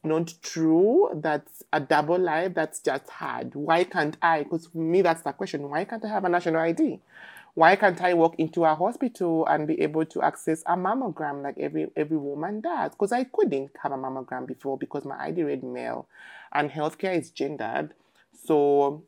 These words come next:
if your I D reads male, you can't walk to the O B G Y N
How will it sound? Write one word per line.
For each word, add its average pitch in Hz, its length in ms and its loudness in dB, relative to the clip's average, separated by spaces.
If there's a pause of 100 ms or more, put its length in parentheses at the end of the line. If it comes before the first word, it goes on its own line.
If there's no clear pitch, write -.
if - 160 -8
your 160 100 -4
I 156 140 4
D 185 160 2
reads 156 240 0
male, 170 420 -2
you 143 60 -2
can't 156 400 -8
walk 139 260 -4
to 143 140 -8
the 131 260 -2
O 135 120 -2
B 143 120 -4
G 180 140 -4
Y 180 180 0
N 151 420 -4